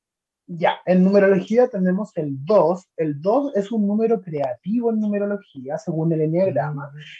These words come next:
Speaker 1: El dos también representa la figura de la mujer y representa tal como es el punto y la línea, es un principio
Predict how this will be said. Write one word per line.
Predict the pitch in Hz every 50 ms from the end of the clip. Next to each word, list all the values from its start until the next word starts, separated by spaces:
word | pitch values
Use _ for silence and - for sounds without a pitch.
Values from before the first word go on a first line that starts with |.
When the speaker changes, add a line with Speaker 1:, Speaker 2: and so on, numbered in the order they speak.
| - -
Speaker 1:
El | 156 160 156 147
dos | 202 233 226 -
también | - 277 233 220 220 214
representa | 220 226 226 190 180 180 170 175 170 202
la | 208 220 220 -
figura | - 139 135 147 170 196 202
de | 202 202
la | 190 170 147
mujer | 139 120 101 - - - - 214 180 135 143 156 190 _ _
y | - 165 143
representa | 139 147 143 151 147 - - 190 196 190 202 208
tal | 208 196 185 185
como | - 202 202 202 202 190
es | 202 233 - _ _ -
el | 151 139 139 139 _ -
punto | 202 220 240 247 233 - - 247
y | 247 214
la | 208 180
línea, | 170 175 202 208 185 143 139 160 165
es | - 170 165 - -
un | 175 160
principio | - 135 127 123 113 - - 214 220 220 - 226 226 226